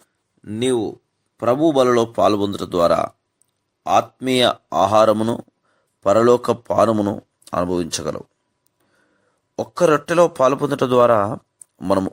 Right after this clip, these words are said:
ఒక్క శరీరము, ఒక్క సంఘమునకు చెందినవారమని మనకు జ్ఞాపకం చేయబడుచున్నది. విరువబడిన ఆయన శరీరము ద్వారా మనము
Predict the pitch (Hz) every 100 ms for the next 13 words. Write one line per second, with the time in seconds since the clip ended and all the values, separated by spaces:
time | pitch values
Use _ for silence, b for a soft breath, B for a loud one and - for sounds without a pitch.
0 | - 92 - - - 131 117 113 101 80
1 | - _ _ _ _ _ _ _ _ -
2 | - 151 139 127 147 147 143 143 - 117
3 | 113 113 110 101 98 117 - _ _ _
4 | - 87 92 92 85 85 92 98 - 104
5 | 104 92 85 82 - 71 - _ _ _
6 | _ _ _ _ - 80 110 139 147 143
7 | 135 135 - 73 101 104 104 - 113 127
8 | 127 123 107 104 98 85 80 - _ _
9 | _ - 87 107 107 98